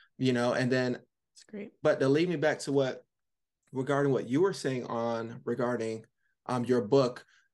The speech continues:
Speaker 1: one of the greatest reviews I've ever read on a book, a person said, "It didn't feel like they were preaching to me. It felt like we were in a coffee shop while I was reading this." And that's so
Speaker 2: Mm.
Speaker 1: important because, truth be told,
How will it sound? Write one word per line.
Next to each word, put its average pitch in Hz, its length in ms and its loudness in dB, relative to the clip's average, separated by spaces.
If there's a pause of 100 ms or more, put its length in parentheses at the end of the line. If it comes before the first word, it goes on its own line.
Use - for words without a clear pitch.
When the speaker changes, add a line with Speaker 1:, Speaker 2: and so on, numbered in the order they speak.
(360)
Speaker 1:
one 156 160 2
of 165 80 2
the 143 120 4
greatest 170 840 0
reviews 127 760 2
I've 123 160 -2
ever 127 260 2
read 117 340 4
on 113 160 -6
a 110 60 -4
book, 110 460 -2 (220)
a 127 60 -4
person 139 380 0
said, 110 460 -2 (340)
"It 120 100 -2
didn't 190 240 4
feel 185 180 4
like 139 180 2
they 147 80 4
were 131 120 4
preaching 165 460 -2
to 110 140 -6
me. 104 160 -6
It - 60 -12
felt 135 240 0
like 117 140 0
we 135 100 0
were 120 160 2
in 104 80 -6
a 101 60 -10
coffee 123 320 -2
shop 98 340 -6
while 104 140 -4
I 95 60 -4
was 98 180 -8
reading 95 260 -6
this." - 280 -14 (520)
And 127 120 0
that's 151 140 0
so 208 200 4
Speaker 2:
Mm. - 20 4
Speaker 1:
important 208 400 4
because, 143 300 2
truth 202 260 0
be 202 120 -2
told, 196 480 0